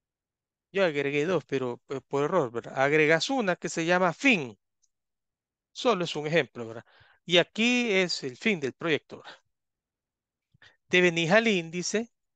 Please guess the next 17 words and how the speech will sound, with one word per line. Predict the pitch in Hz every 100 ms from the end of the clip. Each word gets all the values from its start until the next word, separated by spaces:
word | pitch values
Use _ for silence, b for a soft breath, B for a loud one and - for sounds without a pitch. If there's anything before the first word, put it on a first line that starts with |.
| _ _ _ _ _ _ _ _ _ _ _ -
¿verdad? | 151 131 175
Y | - 180
en | 180
el | 180 185
índice | 185 165 185 185 247 220 175 _ _ _ _ _ _ _ _ _
tendrías | - 170 151 175 170
que | - 214
agregar | 196 160 147 143 151 156
una | 165 180
que | - 185 180 180 156
esté | 143 - 160
al | 156
final | - 185 175 190
que | - 139
diga | 151 160 196 - _ _ _ _ _ _
fin, | - 254 196 269 - _ _ _ _
¿verdad? | - 131